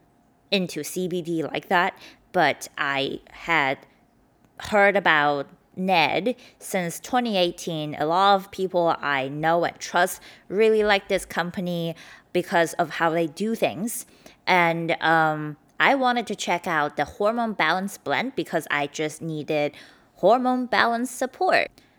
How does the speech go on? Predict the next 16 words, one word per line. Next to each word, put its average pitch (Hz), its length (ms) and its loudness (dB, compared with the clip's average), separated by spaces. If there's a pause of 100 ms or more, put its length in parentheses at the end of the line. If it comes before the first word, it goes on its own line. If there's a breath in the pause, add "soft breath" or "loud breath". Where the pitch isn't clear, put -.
(160 soft breath)
God, 165 400 2
I - 140 2
used 330 320 -2
to 311 60 0
have 170 420 -2
such - 480 -2
a 165 80 -4
terrible 165 800 0
relationship 147 720 -4
with - 160 -4
my 165 160 -6
cycle. 220 720 -2 (320 loud breath)
I 185 100 4
would 233 160 4
be 180 200 -4 (100)
miserable 175 1300 0